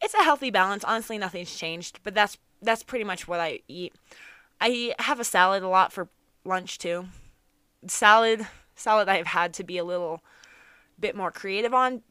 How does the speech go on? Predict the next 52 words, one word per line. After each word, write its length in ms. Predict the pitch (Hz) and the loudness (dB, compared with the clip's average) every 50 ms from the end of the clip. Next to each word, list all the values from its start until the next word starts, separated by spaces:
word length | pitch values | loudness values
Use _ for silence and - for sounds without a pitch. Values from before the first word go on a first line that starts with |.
| _ - 175 | _ -16 -14
because 300 | 214 190 - 208 170 175 | -12 -8 -8 -8 -8 -6
we 80 | 208 | -8
don't 160 | 196 208 - | -8 -8 -8
have 220 | - 202 196 175 - | -8 -8 -8 -6 -4
all 160 | - 160 180 | -4 -4 -4
the 120 | 180 202 | -4 -6
ingredients 460 | 208 220 214 220 226 226 220 - - - | -8 -6 -6 -6 -6 -6 -6 -8 -10 -12
for 80 | 220 | -12
the 80 | 196 202 | -10 -8
salads 320 | - 208 196 208 208 190 | -4 -4 -4 -4 -4 -4
I 100 | 214 202 | -4 -2
like, 200 | 196 196 190 - | -2 -2 -4 -6
so 180 | - - 170 165 | -6 -8 -8 -8
it's, 140 | 165 - - | -8 -12 -10
it's 220 | - 220 - - - | -8 -8 -8 -8 -8
been, 320 | 247 233 220 202 190 - - _ _ - | -8 -8 -8 -8 -10 -12 -18 _ _ -6
it's 140 | 349 370 - | -6 -2 -2
been 140 | 415 370 | -2 2
a 20 | 302 | 4
lot 140 | 240 220 202 | 4 4 4
of 80 | - | 2
creativity 500 | - 196 170 - - - 180 160 147 131 | -2 -4 -4 -4 -6 -8 -8 -8 -10 -12
with 80 | 135 - | -14 -14
the 80 | - | -16
food. 260 | - - 120 - - 151 _ _ _ _ _ _ | -14 -12 -12 -12 -14 -18 _ _ _ _ _ _
And 80 | 302 330 | -2 -2
the 60 | 349 | -2
final 320 | 339 349 349 359 381 381 370 | 6 8 8 8 8 4 2
question 600 | - - 208 202 - - 214 214 208 208 214 - | 2 2 2 2 2 -4 -4 -4 -4 -4 -6 -10
is, 340 | - - 220 214 220 226 220 | -6 -4 -2 0 0 -2 -2
"How 400 | 226 - 247 262 277 285 311 302 | -4 -2 2 6 8 8 8 6
am 160 | 269 254 247 | 4 4 6
I 140 | 226 226 233 | 6 6 6
relaxing?" 800 | 220 226 233 214 196 190 190 214 - - - - 98 71 85 170 - _ _ _ _ _ _ _ _ _ _ _ _ _ _ _ _ _ _ _ _ - - | 2 0 -2 0 2 2 2 2 0 -6 -14 -16 -16 -16 -18 -20 -20 _ _ _ _ _ _ _ _ _ _ _ _ _ _ _ _ _ _ _ _ -6 6
All 160 | 196 247 269 | 12 12 12
right, 200 | 247 196 165 - - _ - - - _ _ | 12 12 8 2 -4 _ -20 -20 -20 _ _
so 120 | - 277 | 6 6
I've 120 | 262 254 | 6 8
already 180 | 277 330 359 381 | 8 4 4 4
kinda 240 | - 381 415 403 349 | 2 0 0 0 4
gone 220 | 339 311 294 269 | 4 4 4 4
over 240 | 254 254 240 240 214 | 2 2 2 2 0
one 240 | 208 196 196 208 214 | 0 -2 -4 -4 -4
portion 320 | - 214 185 170 - 180 | -4 -4 -4 -4 -6 -8
of 100 | 170 170 | -8 -8
it, 120 | 175 - - | -8 -8 -8
and 100 | 185 190 | -6 -4
that's 340 | 185 185 185 - - - - - | -2 -4 -4 -6 -12 -16 -10 -10
a 80 | - 190 | -6 -2
lot 240 | 185 175 165 175 | 2 2 2 2
of 140 | 175 170 156 | -2 -6 -8
reading. 420 | 151 160 160 156 165 175 175 180 | -10 -10 -8 -8 -8 -10 -12 -12